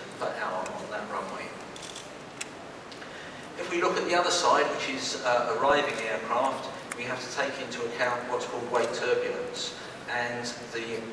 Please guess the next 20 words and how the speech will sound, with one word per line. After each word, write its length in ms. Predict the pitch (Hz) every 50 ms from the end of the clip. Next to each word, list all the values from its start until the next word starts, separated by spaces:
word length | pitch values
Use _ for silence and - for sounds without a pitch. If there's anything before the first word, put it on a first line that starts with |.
| 113 120
mixture 480 | 147 151 151 - - - - - - - 92 92 -
of 180 | 110 110 110 - 110
heavy, 400 | 110 - - - - - - - - - 117
uh, 300 | - - 117 113 110 110 110 - - - - - - - -
wide-bodied 640 | 127 123 123 127 127 - 151 156 - 120 120 117 - - - -
and 160 | - - - 120
narrow-bodied 520 | 120 120 117 117 - - - - - -
aircraft 720 | 113 110 107 - - 113 113 113 110 - 110 110 - - -
is 60 | -
very 240 | - 113 110 110 110
significant. 840 | - 110 110 - - - - - - - - - - - - - - - - - - - - - - - -
In 80 | - -
Hong 220 | - 151 156 156 156 151
Kong, 240 | 143 143 143 143 135
you 80 | 131 131 135
have 160 | 131 127 123 - 127 - - -
about 300 | - 110 110 113 - -
seventy 420 | - - - - - - - 135
percent 320 | 127 - - - 110 - - - -
wide-bodies 720 | 120 120 117 117 117 117 113 113 117 120 117 117 -